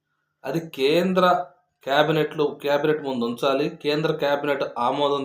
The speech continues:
తెలపాలి. దాని మీద గెజిట్ రావాలి. అప్పుడు డిఏ మర్జ్ చేస్తారు. పాయింట్ నెంబర్ వన్. నెంబర్ టూ, ఎరియర్స్ విషయంలో కూడా, ఎరియర్స్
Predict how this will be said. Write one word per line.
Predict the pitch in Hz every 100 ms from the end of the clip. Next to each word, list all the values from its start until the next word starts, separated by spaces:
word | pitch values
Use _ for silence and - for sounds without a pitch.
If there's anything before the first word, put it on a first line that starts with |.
| 117
తెలపాలి. | 120 123 135 135 175 - _ _ _ _ -
దాని | 135 151
మీద | 160 139 120
గెజిట్ | 131 139 170 151
రావాలి. | 143 135 131 131 151 - - _ 143
అప్పుడు | 135 196
డిఏ | 190 147 151 135
మర్జ్ | 127 120
చేస్తారు. | 117 101 107 - _
పాయింట్ | 127 127 123
నెంబర్ | 113 107
వన్. | 101 - _ _ _ _ _ _ _
నెంబర్ | 139 175 196 196
టూ, | 196 170 123
ఎరియర్స్ | 147 180 196 185
విషయంలో | 165 156 147 127 -
కూడా, | 104 101 - _ _ _ _ _
ఎరియర్స్ | 120 139 160 180 175